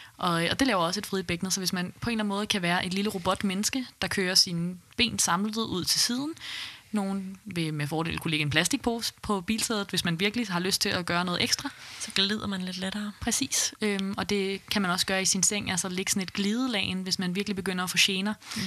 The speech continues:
Speaker 1: Øh, især hvis man skal tisse rigtig mange gange i løbet af nat, som man jo også ofte skal, når man er gravid, så kan det også hjælpe det der med ligesom at kunne være, øhm, det der menneske med helt samlede ben, der sådan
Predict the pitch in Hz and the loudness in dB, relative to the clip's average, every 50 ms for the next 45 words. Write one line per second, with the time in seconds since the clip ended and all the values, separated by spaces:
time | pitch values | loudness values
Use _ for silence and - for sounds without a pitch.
0 | 185 180 185 185 185 - - - 175 165 175 - - - 196 190 185 185 180 170 | -4 -6 -6 -8 -10 -10 -6 -2 -2 0 0 2 2 2 2 2 2 0 0 -2
1 | - - - - - 240 - - - 214 202 - 190 175 180 185 185 180 202 208 | -4 -2 -2 0 0 2 0 0 0 0 -2 0 0 0 2 2 2 2 2 0
2 | 202 196 180 175 180 180 214 - - 214 190 180 175 165 185 196 - - - - | 0 0 0 0 0 0 2 2 0 0 2 2 2 2 2 4 2 2 2 -2
3 | - - - - - 196 - - 202 - - 247 294 320 302 269 226 208 208 - | -10 -20 -6 -2 -2 -2 2 2 2 4 4 2 2 2 2 2 2 0 0 0
4 | 214 226 277 285 294 - - - - - - - - - 240 - 220 214 202 202 | 2 2 2 0 0 -6 -10 -10 -10 -10 -10 -8 -6 -4 -2 0 2 4 4 4
5 | 196 202 190 185 208 208 220 208 196 196 185 185 180 180 190 190 185 196 196 190 | 4 2 2 0 0 0 0 2 2 2 2 2 0 0 0 0 0 0 0 0
6 | 175 170 - 202 185 175 160 160 165 170 180 190 190 208 - _ 180 175 165 160 | -2 0 0 -2 0 2 2 4 4 2 2 0 -4 -8 -6 _ 0 2 2 2
7 | 160 156 156 160 143 147 - - - - - - - - - - - - - 185 | 2 0 0 -2 -4 -6 -10 -20 -20 -20 -20 -20 -20 -20 -14 -12 -10 -6 -2 0
8 | 185 185 180 185 185 196 - - 240 202 185 190 254 233 - - 175 165 175 190 | 2 2 2 0 0 0 0 0 0 0 0 0 2 2 4 4 4 2 2 -2
9 | 185 175 190 135 147 165 175 170 - 175 156 170 175 185 | 0 0 0 0 0 0 0 0 0 0 0 -2 -2 -2